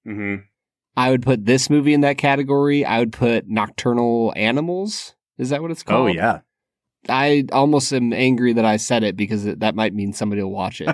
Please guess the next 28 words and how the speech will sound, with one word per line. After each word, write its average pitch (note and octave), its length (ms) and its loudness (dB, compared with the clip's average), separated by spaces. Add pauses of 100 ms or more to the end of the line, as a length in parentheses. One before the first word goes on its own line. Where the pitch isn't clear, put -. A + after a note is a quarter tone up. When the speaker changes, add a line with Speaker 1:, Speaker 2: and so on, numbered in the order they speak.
(100)
Speaker 1:
<laughs> - 60 -6
Speaker 2:
Don't E3+ 240 0
watch D3 200 0
that C3 200 0
movie. A2 400 -2
Speaker 1:
I D3+ 100 2
liked B2+ 240 0
that A2 240 -4
movie. G3+ 320 -2 (200)
<laughs> - 40 -20 (880)
Speaker 2:
Oh, C#3 520 2
I A2 200 0
hated G#2 440 -4
that G#2 180 -4
Speaker 1:
I E3+ 140 2
Speaker 2:
movie G#3+ 120 -2
Speaker 1:
know, F3+ 200 4
I E3+ 100 2
Speaker 2:
with E3 60 0
Speaker 1:
know. D#3 140 4
You've D3+ 140 4
Speaker 2:
every D#3 100 -2
Speaker 1:
talked D#3+ 180 2
about C#3 160 0
it B2 60 -4
before. A2 420 -8
All D#3 120 0
right. A#2+ 240 0